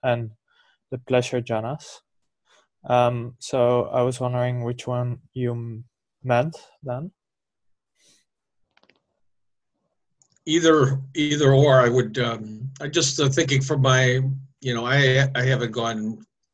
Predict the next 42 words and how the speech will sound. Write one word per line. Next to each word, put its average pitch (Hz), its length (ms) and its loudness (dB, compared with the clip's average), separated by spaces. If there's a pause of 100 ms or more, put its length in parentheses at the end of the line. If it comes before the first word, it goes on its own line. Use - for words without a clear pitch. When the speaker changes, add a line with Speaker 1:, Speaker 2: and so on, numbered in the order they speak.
Speaker 2:
I've 113 140 -10
just - 260 -4
entered, 113 400 -8
like, 107 300 -12 (800)
the - 80 -12
periphery 107 600 -2
of, 104 180 -8 (220)
of 107 220 -16 (140)
what 107 140 -6
I, 104 180 -2 (540)
you 120 120 -6
know, 95 120 -12
think 104 280 -12
is 107 160 -10
a 98 40 -16
jhana, 101 420 -12
but, 101 220 -12
and 107 200 -8
I'm 104 80 -6
not 104 160 -4
sure 104 260 -8
which 107 220 -6
one 107 160 -8
it 107 100 -4
is. 107 180 -2
Is 113 120 -6
it 95 100 -12
pleasure, 107 400 -2
full 107 260 -4
body? 110 360 0
So 123 200 -2
I'm 110 100 -4
not 113 200 -2
at 110 200 -4
the, 113 280 -4
the 131 100 -6
stage - 420 -2
to 110 60 -10
differentiate, 117 800 -2
but 107 240 -4 (720)
it's, 135 320 2
uh, 120 380 6